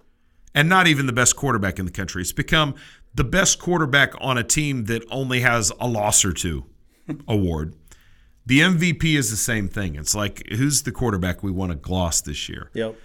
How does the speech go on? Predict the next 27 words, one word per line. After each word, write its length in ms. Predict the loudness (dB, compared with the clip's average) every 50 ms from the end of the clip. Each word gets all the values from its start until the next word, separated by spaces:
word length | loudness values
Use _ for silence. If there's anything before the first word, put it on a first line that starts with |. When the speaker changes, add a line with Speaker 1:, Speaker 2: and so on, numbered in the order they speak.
| -20 -20 -10 -8
Speaker 1:
The 80 | -6 -4
two 220 | 0 0 0 2
guys 400 | 4 4 4 6 4 4 2 0
that 160 | 0 0 0
I 160 | 2 2 4
see 380 | 4 4 4 4 4 4 2 2
Sunday 580 | 2 2 2 2 2 0 0 0 0 0 0 0
in 480 | -2 -2 -2 -2 0 0 -2 -4 -6 -8 -8
and 180 | -8 -6 -4 -2
Sunday 520 | -2 -2 -2 -2 -4 -4 -6 -6 -6 -8 -8
out 320 | -8 -8 -8 -8 -10 -16 _ -20 -20 _ _ -20 -20 -18
that 380 | -14 -6 -4 -4 -4 -4 -6 -10 _ _ _
should 480 | -8 -4 -4 -2 -2 -2 -4 -6 -10 -4
get 320 | -2 -2 -2 -2 -6 -14 -20 _ _ _ _ _ _ _
recognized 1000 | -6 -4 0 2 2 2 0 -2 -6 -6 -6 -6 -4 -4 -4 -4 -4 -6 -6
as 180 | -4 -6 -4 -4
being 460 | -2 -2 -2 -2 -2 -2 -4 -6 -8 -10
that 440 | -10 -6 -2 0 2 0 0 -2 -2
doggone 440 | -2 -2 -2 -2 -2 -4 -4 -4 -4
good 180 | -4 -4 -4 -4
at 100 | -4 -4
their 140 | -6 -6
positions 680 | -6 -6 -6 -6 -4 -6 -6 -6 -6 -8 -8 -8 -10 -12 -14 _ _ _ _ _ _ _ _ _ -20 _ _
are 100 | -4 0
Todd 420 | 0 2 2 4 2 2 0 -2 -2
Gurley, 520 | 0 0 0 0 -2 -4 -4 -6 -8 -10 -14 -14 -14 -10
one, 380 | -6 -6 -4 -4 -6 -8 -12